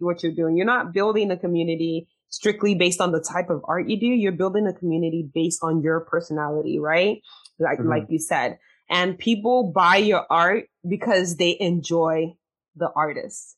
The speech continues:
Speaker 1: There's,
Speaker 2: Yeah.
Speaker 1: so that's one thing. There are some people that buy art because they enjoy the art, right?
Speaker 2: Mm-hmm.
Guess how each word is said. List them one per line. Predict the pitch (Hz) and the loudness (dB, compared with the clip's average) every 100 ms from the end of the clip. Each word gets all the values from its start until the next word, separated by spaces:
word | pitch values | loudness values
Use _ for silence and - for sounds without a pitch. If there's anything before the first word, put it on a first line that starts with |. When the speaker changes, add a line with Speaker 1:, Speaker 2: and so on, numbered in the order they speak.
| _ _ _ _ | _ _ _ _
Speaker 1:
There's, | 175 208 226 220 | 4 6 6 4
Speaker 2:
Yeah. | 127 101 | 2 2
Speaker 1:
so | - - | 0 -2
that's | 190 202 214 | 4 4 4
one | 208 202 233 | 4 4 4
thing. | 233 151 156 | 2 0 2
There | 185 | 2
are | 202 | 4
some | 240 269 | 2 2
people | 285 247 269 220 | 2 2 0 2
that | 202 175 139 | 2 0 -2
buy | 170 180 196 208 - | 0 2 4 2 0
art | 165 185 - | 0 0 -4
because | 165 175 | -8 -4
they | 170 | -2
enjoy | 165 165 160 160 | -2 0 0 -2
the | 156 - | -4 -2
art, | 156 226 349 _ _ _ _ _ _ _ | 2 2 -2 _ _ _ _ _ _ _
right? | 170 175 214 | -2 0 0
Speaker 2:
Mm-hmm. | 110 | -4